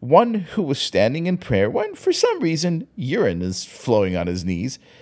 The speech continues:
he must interrupt his prayer until the urine ceases and then resume praying." First of all, tell us, y-, you expect going into this, it's this big leather-bound volume. It has that very special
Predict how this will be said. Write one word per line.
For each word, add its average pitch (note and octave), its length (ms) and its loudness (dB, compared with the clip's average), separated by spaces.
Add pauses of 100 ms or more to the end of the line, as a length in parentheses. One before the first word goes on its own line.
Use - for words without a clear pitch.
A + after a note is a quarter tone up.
he - 160 -4
must B2+ 260 4
interrupt B2 420 0
his G3+ 120 -6
prayer D2 420 -2
until A#2 240 0
the G2+ 100 -2
urine E2 280 -4
ceases - 580 -6 (440)
and G3+ 120 6
then F4+ 160 0
resume F4 340 2
praying." F#4 440 0 (580)
First G4+ 240 2
of D#4+ 120 2
all, G3 340 4
tell B2+ 280 4
us, - 280 -10 (460)
y-, G#3 120 -12
you A3 200 2
expect C4+ 500 2
going E3+ 300 4
into C#3 200 0
this, E2 280 -2
it's G2 140 -8
this - 180 -6
big G2 580 2 (540)
leather-bound G#2+ 800 4
volume. F#2 680 2
It F2 100 0
has G2 300 0
that F2 160 2
very F2+ 640 2
special F2+ 840 -2